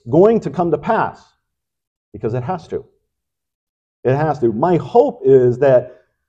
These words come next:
in these final few lessons here, it should give you hope. Don't get discouraged by what you see happening in our country or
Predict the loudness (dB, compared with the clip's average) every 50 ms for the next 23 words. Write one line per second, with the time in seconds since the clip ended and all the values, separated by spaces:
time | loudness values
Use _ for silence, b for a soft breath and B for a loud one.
0 | _ _ _ _ _ _ _ _ 0 2 4 6 6 4 4 2 2 2 0 0
1 | -2 -4 -4 -2 0 0 2 2 0 0 0 -2 -2 0 2 2 2 0 -2 -6
2 | -8 -8 -8 -8 -4 -2 -2 -2 -2 -6 -10 _ _ _ _ _ _ _ _ _
3 | _ _ _ _ _ _ _ _ _ _ _ _ _ _ _ -6 -6 -6 -4 -6
4 | -8 -6 0 0 0 0 0 0 4 6 6 6 6 2 -4 -20 -20 _ -20 -18
5 | -2 2 2 2 2 0 -2 -4 -2 -2 -6 -6 0 4 6 6 6 6 2 2
6 | 0 2 2 4 2 2 0 -2 -6 -4 -4 -4 -4 -4 -6 -6 -4 -4 -2 -2
7 | -4 -6 -8 -12 _ _ _ _ _ _ _ -2 -2 -2 0 -2 -2 -2 -2 -2
8 | -2 -2 -4 -2 -4 -4 -4 -4 -6 -2 -2 0 0 0 0 0 2 2 2 0
9 | -2 -4 b b